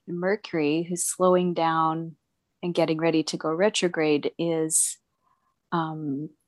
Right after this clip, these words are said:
very trine Jupiter. So we've got Pluto, you know,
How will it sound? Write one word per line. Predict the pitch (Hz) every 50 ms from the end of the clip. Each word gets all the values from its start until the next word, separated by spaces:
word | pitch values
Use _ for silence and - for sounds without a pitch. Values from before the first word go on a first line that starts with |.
| _ _ _ - - - - - _ _ _ _ _ _ _ _ _ _ _ _ -
very | 180 - 180 175 185 190 185 180
trine | 180 - - 170 165 165 160 160 156 151 165 165 - - _ _ -
Jupiter. | - 165 170 - 170 160 160 - - - 170
So | - - - 180
we've | 180 185 180
got | 180 190 160 - - _ _ -
Pluto, | - 220 220 226 233 233 233 226 226 220 220 220 - _ _ _ _ _ _ _ _ _ _ _ _ _ _ _ _ _ _ _ _ _ _ _ _ _ _ _ _ _ _ _ _ _ _
you | - 196 175
know, | 160 156 151 -